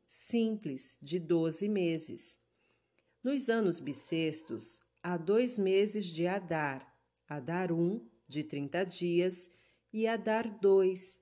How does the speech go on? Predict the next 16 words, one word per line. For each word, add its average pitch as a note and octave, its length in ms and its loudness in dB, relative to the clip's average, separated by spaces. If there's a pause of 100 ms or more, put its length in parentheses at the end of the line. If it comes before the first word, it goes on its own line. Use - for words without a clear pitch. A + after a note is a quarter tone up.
de E3+ 240 -2
vinte D#3+ 440 0
e G#3 60 -2
nove D#3 440 -2
dias. - 800 -10 (2500)
Ontem A3+ 720 2 (320)
e D#3 220 0
hoje. D3+ 580 0 (1500)
Nos B3+ 220 0
tempos C4 400 0
antigos, D#3+ 640 0
os F#3 160 0
dias G#3+ 400 0
de E3 120 -2
Rosh E3+ 540 -2 (140)
Hodesh - 560 -4